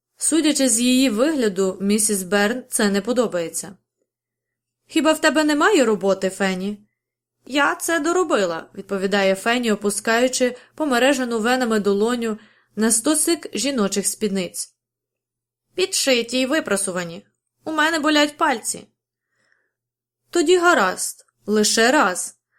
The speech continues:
поступається місіс Берн. Ми йдемо повільно, бо у Фенні хворе стегно, через район, повний маленьких будиночків,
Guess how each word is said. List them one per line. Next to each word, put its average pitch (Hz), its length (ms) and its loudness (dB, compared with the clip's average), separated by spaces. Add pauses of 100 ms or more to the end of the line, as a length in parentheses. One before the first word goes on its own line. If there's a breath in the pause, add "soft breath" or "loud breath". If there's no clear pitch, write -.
(200)
поступається 226 720 0
місіс 190 420 -2
Берн. 170 460 -4 (1000)
Ми 294 160 2
йдемо 285 320 0
повільно, 220 540 0
бо 202 180 2
у 202 40 0
Фенні 247 340 -2
хворе 214 300 0
стегно, 214 540 -2 (200)
через 202 360 0
район, 220 460 0 (420 soft breath)
повний 262 400 2
маленьких 226 540 2
будиночків, 214 760 0